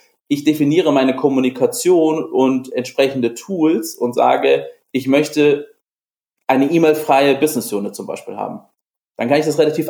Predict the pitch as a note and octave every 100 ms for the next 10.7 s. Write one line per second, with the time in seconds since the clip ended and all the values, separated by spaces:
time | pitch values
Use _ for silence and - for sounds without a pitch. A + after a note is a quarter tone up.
0 | - D3+ D#3 - - - - - - _
1 | _ _ - B2+ B2+ B2 C#3 D#3 E3+ -
2 | C#3 - D3+ C#3+ C#3+ C#3+ D3+ C#3+ D3 D3
3 | _ _ _ _ _ _ _ D#3 D3 D3
4 | D3 D3 C#3 C3+ - G3+ G3+ A#2 - -
5 | - - - - E2+ - - - A#2 D3+
6 | C3+ A2+ A#2+ A#2+ A#2 G#2 C3+ D3 - A2+
7 | - - - G#2+ - A2 - _ - A2+
8 | A2+ B2 F#3+ G3 - - - G#2+ A2 -
9 | - - A2 B2 C#3 C#3 - - - -
10 | - A2+ A#2+ C3+ D#3 F#3 -